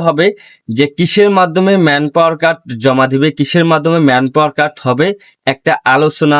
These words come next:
আছে। ওই আলোচনা থেকে পুরোপুরি কিন্তু আমরা শিওর হতে পারবো যে কবে থেকে আপনার ম্যান পাওয়ার কাট আবার চালু হতে পারে। বর্তমানে এখন ডাইরেক্ট কথা, সোজা কথা, বর্তমানে কিন্তু সৌদির ম্যান পাওয়ার কাট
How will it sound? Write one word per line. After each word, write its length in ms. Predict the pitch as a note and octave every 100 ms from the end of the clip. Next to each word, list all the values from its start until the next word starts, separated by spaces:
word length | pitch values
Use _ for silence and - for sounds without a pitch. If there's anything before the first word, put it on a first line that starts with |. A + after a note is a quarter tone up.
| D3
আছে। 200 | - G3+ - _ _ _
ওই 140 | D3 D#3 C3+
আলোচনা 360 | C#3+ E3 - E3+ -
থেকে 180 | E3 D3+ F#3 -
পুরোপুরি 420 | E3+ E3 D#3+ D#3 D3+
কিন্তু 200 | C#3+ F#3 G3+
আমরা 160 | C3+ C#3 -
শিওর 220 | C#3+ D3+ C#3
হতে 160 | C3+ C3+
পারবো 240 | A#2 G#2+ C3+ A#2+
যে 80 | D3+ -
কবে 180 | C3+ C#3 D3+
থেকে 220 | C#3+ F3+ C#4 _ - _ -
আপনার 240 | B2+ C#3 C3+ B2
ম্যান 180 | B2+ C#3 C3+
পাওয়ার 200 | D3+ C#3
কাট 140 | E3+ F#3 - B2+
আবার 180 | D3 D#3+ -
চালু 200 | D3 A#2+
হতে 180 | G#2+ A#2 -
পারে। 160 | F#2 D2+ - - - A2+
বর্তমানে 420 | D#3+ D#3 F#3 F#3 F#3+
এখন 180 | C#3+ F#3+ E3+
ডাইরেক্ট 260 | D3 D#3+ -
কথা, 180 | F3 F#3 -
সোজা 260 | C#3 C3+ E3 F3+
কথা, 220 | F3+ F#3+ B3 - - _ _ -
বর্তমানে 480 | C#3 D3+ D#3 D#3+ D#3+
কিন্তু 200 | D#3+ D3+ E3 - -
সৌদির 300 | - C#3 D#3 D#3+
ম্যান 160 | C3+ C#3
পাওয়ার 180 | C#3 D#3+ D#3+
কাট 120 | E3